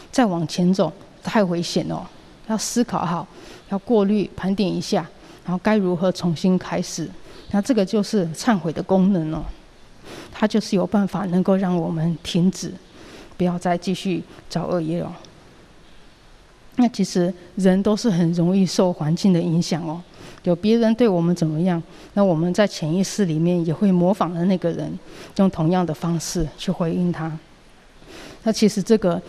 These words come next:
也是不太好啊，因为如果是那个人的德行很好，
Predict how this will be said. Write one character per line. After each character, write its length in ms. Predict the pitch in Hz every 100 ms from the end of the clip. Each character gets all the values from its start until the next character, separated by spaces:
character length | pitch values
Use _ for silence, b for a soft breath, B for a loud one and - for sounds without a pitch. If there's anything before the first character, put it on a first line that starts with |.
| B
也 100 | -
是 140 | 170 202
不 140 | 185
太 180 | 175 185
好 200 | 165 -
啊， 180 | 185 180 - - - - - B B -
因 160 | 226 226
为 140 | 208 -
如 180 | 247 262
果 80 |
是 220 | 214 247 226
那 140 | 226
个 100 | 190
人 140 | 165 175
的 100 | 180
德 220 | 175 170
行 160 | 208 151
很 200 | 170 165
好， 200 | 165